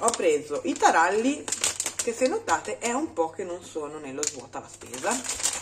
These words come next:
I tarallini, questi qua che prendevo per i bambini,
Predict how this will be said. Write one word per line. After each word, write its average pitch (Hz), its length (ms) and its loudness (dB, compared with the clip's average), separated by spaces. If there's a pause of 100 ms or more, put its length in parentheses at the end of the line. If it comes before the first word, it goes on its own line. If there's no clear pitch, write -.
(280)
I 254 120 -6
tarallini, 208 600 2
questi - 240 -8
qua 170 160 2
che 185 160 -2
prendevo 170 480 0
per 156 180 -2
i 156 60 -6
bambini, 165 600 -4